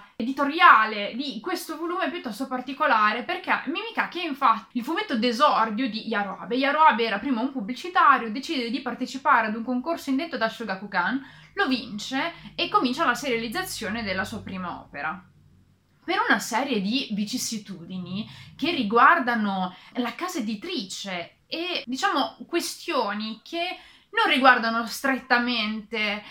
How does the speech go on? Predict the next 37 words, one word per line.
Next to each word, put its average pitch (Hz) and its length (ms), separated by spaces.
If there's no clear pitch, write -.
la 247 120
produzione 240 840
di 247 80
Yaro 349 240
Abe, 220 420
questa 285 320
storia 240 680
viene 208 540
interrotta. 196 840
Viene 233 240
interrotta 277 380
la 254 100
sua 302 100
pubblicazione 277 960
e 311 140
l'autore, 247 640
che 214 100
aveva 240 220
lasciato 226 480
la 202 80
sua 311 180
precedente 254 460
carriera 233 460
per 220 160
buttarsi 220 880
anima 294 300
e 269 100
corpo 220 600
nell'idea 226 480
di 214 100
fare 269 240
il 208 80
fumettista, 285 680
rimane 214 340
un 208 120
po' 185 140
spiazzato. - 880